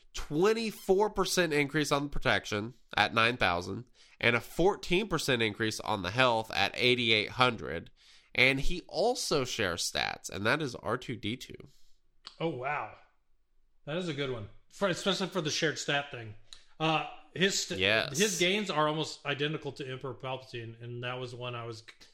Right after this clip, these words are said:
Speaker 2: that's who I thought you were gonna talk about, because Emperor Palpatine himself is very squishy.
Speaker 1: He, he
Speaker 2: So,
Speaker 1: is.
Speaker 2: he gets, he, his stats are very similar to R two D two, except for that R two D two's base health is seventy thousand at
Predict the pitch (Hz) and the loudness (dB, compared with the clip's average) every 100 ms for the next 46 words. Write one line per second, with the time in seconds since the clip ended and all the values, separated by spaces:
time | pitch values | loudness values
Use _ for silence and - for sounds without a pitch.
0 | _ 156 190 170 - 151 165 170 175 170 | _ -2 2 0 0 -2 0 0 -2 -2
1 | 185 185 185 190 156 139 143 143 139 113 | -2 -2 -2 -4 -6 -8 -6 -6 -10 -10
2 | 135 135 - 143 123 123 - 131 151 156 | -8 -8 -6 -8 -6 -8 -8 -6 -6 -8
3 | - _ _ _ 135 113 127 117 - 139 | -16 _ _ _ -16 -10 -8 -8 -8 -6
4 | 139 175 185 180 - - - - - - | -4 -4 -6 -8 -16 -20 -20 -20 -20 -20
5 | - - - _ _ _ - 107 101 95 | -20 -20 -20 _ _ _ -6 0 2 2
6 | 98 95 95 90 85 - - - - - | 0 2 0 -2 -4 -8 -10 -16 -18 -20
7 | _ - _ 156 175 202 202 - - 180 | _ -20 _ -2 0 0 -2 -6 -2 -2
8 | 233 214 - - 127 208 220 - 180 185 | 0 -6 -12 -16 -2 -2 -2 0 0 0
9 | - 131 117 147 165 - 156 156 143 127 | -4 -8 -2 0 0 -2 -2 -2 -2 -2
10 | 123 131 135 123 143 143 110 - - 156 | -4 -6 -6 -8 -8 -6 -8 -10 -12 -12
11 | - 143 131 127 147 165 147 147 156 117 | -8 -8 -8 -6 -6 -4 -6 -4 -4 -6
12 | - 123 139 143 - 139 135 120 110 - | -8 -6 -6 -8 -8 -6 -6 -10 -12 -12
13 | - 151 175 202 196 - 151 160 151 131 | -8 -6 -4 -4 -4 -4 -2 -2 -4 -8
14 | 117 | -10